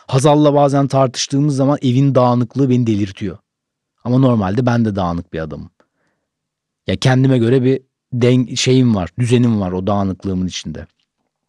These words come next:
Kitaplarım böyle hep kargacık burgacık duruyor ama hangi, hangisinde hangi sayfada olduğumu,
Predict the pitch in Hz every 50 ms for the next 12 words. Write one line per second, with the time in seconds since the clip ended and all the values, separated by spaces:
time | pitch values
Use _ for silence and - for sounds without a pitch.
0 | _ _ _ - - - 139 120 - 120 110 117 117 110 113 113 117 120 110 -
1 | - 120 113 113 113 117 110 - - - 113 104 110 104 92 - - 104 92 104
2 | 123 156 170 127 98 - _ - - _ _ _ _ - - 147 135 139 135 127
3 | 113 113 - 170 139 143 151 151 135 117 - 139 135 120 123 139 139 139 123 -
4 | 139 120 110 98 110 104 110 107 101 98 98 95 101 101 104 120 135 139